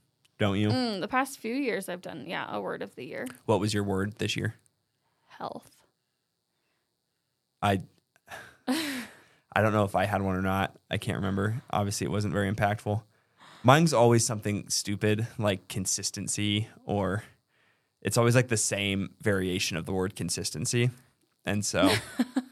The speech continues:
Speaker 1: I <laughs> kinda just stopped doing
Speaker 2: Just
Speaker 1: it.
Speaker 2: synonym.
Speaker 1: Yeah, <laughs> yeah.
Speaker 2: <laughs>
Speaker 1: Yeah, big, big Google synonym guy. Um, what about goals? You have any goals coming up for this year?
Speaker 2: For this next year?
Speaker 1: Yeah.
Speaker 2: Twenty twenty-three? I honestly,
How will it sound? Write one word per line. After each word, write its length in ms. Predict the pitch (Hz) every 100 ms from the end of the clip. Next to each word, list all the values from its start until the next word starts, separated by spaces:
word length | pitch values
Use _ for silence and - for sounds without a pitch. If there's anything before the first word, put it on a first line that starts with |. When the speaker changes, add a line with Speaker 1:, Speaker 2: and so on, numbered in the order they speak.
| 285 -
Speaker 1:
I 100 | 104
<laughs> 20 |
kinda 220 | 120 - -
just 160 | 110 -
stopped 280 | 101 90 104
doing 220 | 101 98
Speaker 2:
Just 260 | - -
Speaker 1:
it. 120 | 240 240
Speaker 2:
synonym. 360 | 240 233 262
Speaker 1:
Yeah, 240 | - 90 - -
<laughs> 120 | 440
yeah. 200 | 135 107 - - - - -
Speaker 2:
<laughs> 380 | 294 - 269 320 - - - - -
Speaker 1:
Yeah, 140 | - 98
big, 260 | 110 - -
big 180 | 107 -
Google 220 | 101 98
synonym 480 | - 98 92 95 101
guy. 320 | 98 101 110 _ - - - _ _ -
Um, 580 | 107 104 98 87 82 - _ _ -
what 140 | 117
about 220 | 117 101
goals? 400 | 107 101 95 107
You 40 | 110
have 40 | 101
any 80 |
goals 380 | 98 95 95 101
coming 220 | - 101
up 120 | 98 -
for 120 | 101
this 180 | 104 104
year? 260 | 101 113 - _ _ _ _ -
Speaker 2:
For 100 | 233
this 200 | 208 190
next 320 | 165 - 254
year? 260 | 269 320 320
Speaker 1:
Yeah. 180 | 78 67
Speaker 2:
Twenty 220 | 120 202
twenty-three? 640 | 214 214 214 214 180 208 285 _ _ _ _ _ _ _ - - - _ -
I 100 | 226
honestly, 640 | - 233 269 277 277 285